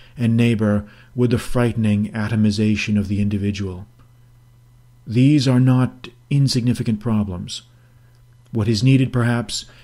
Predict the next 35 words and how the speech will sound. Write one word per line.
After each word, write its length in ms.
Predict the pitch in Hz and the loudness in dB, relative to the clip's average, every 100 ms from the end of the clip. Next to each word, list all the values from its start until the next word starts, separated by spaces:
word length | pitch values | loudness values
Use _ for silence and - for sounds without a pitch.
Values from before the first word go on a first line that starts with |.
| - | -6
is 160 | 131 104 | -4 -2
rigorous 500 | 107 139 143 139 135 | 2 2 2 0 -2
instruction 500 | 127 - 131 - 135 | -4 -2 -2 -2 -2
on 80 | 127 | 0
the 80 | 123 | 0
science 640 | - 139 139 117 107 - - | -2 0 2 0 -2 -6 -6
of 140 | 113 | 0
living 280 | 127 139 131 | 2 4 4
life 420 | 113 95 - - _ _ _ - | 2 -2 -8 -20 _ _ _ -6
and 180 | 123 113 | -2 0
the 80 | 123 | 2
importance 760 | 117 - - 120 104 101 - - - - | 0 8 8 10 2 -2 -10 -12 -20 -12
of 140 | 131 117 | -4 -2
virtue. 480 | 117 110 - 92 98 - _ _ _ _ _ _ _ _ _ _ - - - _ _ _ _ - | 0 0 -2 -8 -12 -20 _ _ _ _ _ _ _ _ _ _ -20 -20 -20 _ _ _ _ -8
As 220 | 120 113 | -2 -2
t-, 340 | - - 110 - | -4 -10 -8 -4
as 220 | 131 110 | 0 2
Leo 180 | 131 127 | 4 4
Tolstoy 520 | 120 127 117 - 117 | 4 0 0 0 0
once 280 | 110 110 104 | 2 2 2
noted, 380 | 113 104 95 95 - - - - - - _ _ - | 2 2 -2 -8 -16 -20 -20 -20 -20 -20 _ _ -6
"People 300 | - 147 160 | 0 4 6
must 300 | 139 143 - | 6 4 4
live, 440 | 123 131 107 82 - _ _ _ _ _ _ - | 4 6 4 -2 -18 _ _ _ _ _ _ -8
but 260 | 104 117 | 0 2
in 80 | 123 | 6
order 240 | 139 156 | 6 4
to 140 | 143 135 | 2 4
live, 320 | 143 147 135 | 6 6 4
they 140 | 131 | 2
must 260 | 131 135 - | 2 2 2
know 260 | 139 143 147 | 2 2 0
how 400 | - 151 180 170 | -2 0 2 2
to 140 | 120 | 2
live. 400 | 101 87 87 | -2 -2 -10